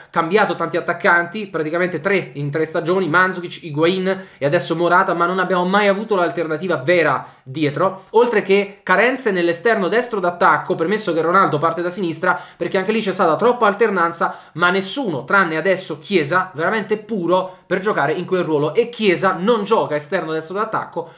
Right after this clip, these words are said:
perché gioca a centrocampo. Quindi vedete che non ci troviamo. Però, al di là dei giocatori, e qui volevo agganciarmi di nuovo al discorso di ieri sera Paris Saint-Germain, Bayern Monaco,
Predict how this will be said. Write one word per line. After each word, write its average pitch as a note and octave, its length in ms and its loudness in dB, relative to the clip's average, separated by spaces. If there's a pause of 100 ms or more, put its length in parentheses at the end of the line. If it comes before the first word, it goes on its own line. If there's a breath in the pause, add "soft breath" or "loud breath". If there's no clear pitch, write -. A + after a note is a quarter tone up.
(140 loud breath)
perché G3 260 2
gioca F3 220 2
a E3 40 0
centrocampo. C#3 680 0 (240)
Quindi F3+ 200 -4
vedete F#3 320 2
che D3+ 360 -4 (180)
non E3+ 280 0
ci F3 140 -4
troviamo. B2+ 500 -2
Però, A#3+ 480 4 (160 loud breath)
al E3 140 -2
di F#3 80 -2
là B3+ 160 4
dei A3 240 2
giocatori, E3+ 840 0
e C#3 80 -6
qui A#3 140 -6
volevo F#3 340 4
agganciarmi D#3+ 560 0
di D3 80 -2
nuovo E3+ 200 2
al C#3+ 60 2
discorso C#3+ 600 -2 (140 loud breath)
di C#3 100 -2
ieri D#3 160 4
sera F#3 240 4
Paris C#3+ 200 2
Saint-Germain, D3+ 440 0
Bayern C#3 320 0
Monaco, C#3 500 -2